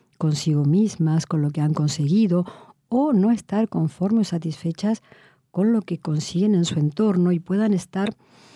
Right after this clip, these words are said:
digamos, en una etapa discordante consigo mismos y con los demás, para reflexionar que a lo mejor en la base de esa insatisfacción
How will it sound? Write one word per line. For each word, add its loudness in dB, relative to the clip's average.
digamos, 0
en 0
una 2
etapa -2
discordante -2
consigo -2
mismos 2
y -4
con -2
los 0
demás, 0
para 0
reflexionar -2
que -8
a -2
lo 0
mejor 0
en 2
la -2
base -2
de 0
esa -4
insatisfacción -2